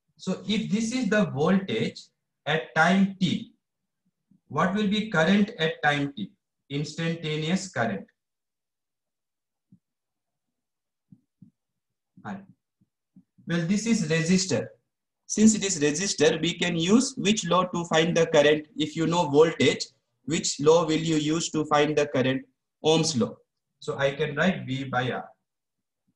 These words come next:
Please remember, this law is applied at a specific time. So you can't use voltage today to find current tomorrow. If you are using voltage now, you can use this law to find current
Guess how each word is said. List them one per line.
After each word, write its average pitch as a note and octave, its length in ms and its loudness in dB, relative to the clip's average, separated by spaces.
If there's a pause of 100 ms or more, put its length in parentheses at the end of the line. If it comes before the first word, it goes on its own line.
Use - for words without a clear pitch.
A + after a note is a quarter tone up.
(1300)
Please G#3+ 220 2
remember, F3 380 2
this G#3+ 320 -2
law D3 240 2
is F#3+ 300 -4
applied E3 520 0
at D3 140 0
a F3+ 80 -4
specific E3 640 0 (140)
time. B2 380 4 (500)
So C#3 120 -4
you F#3 280 -2
can't F#3+ 340 4
use F#3 240 -2
voltage E3 680 0
today D#3 580 2 (240)
to E3 120 -4
find F#3 400 0
current E3+ 400 2
tomorrow. C#3 480 4 (540)
If D3+ 240 -6
you F3+ 140 -2
are F3 140 2
using D#3+ 480 -2
voltage E3 560 2
now, C#3 540 4 (100)
you D#3 160 -2
can E3 240 -2
use E3+ 300 -4
this F3 260 -6
law C3+ 280 0
to D#3+ 220 -6
find E3 380 -2
current F#3 440 4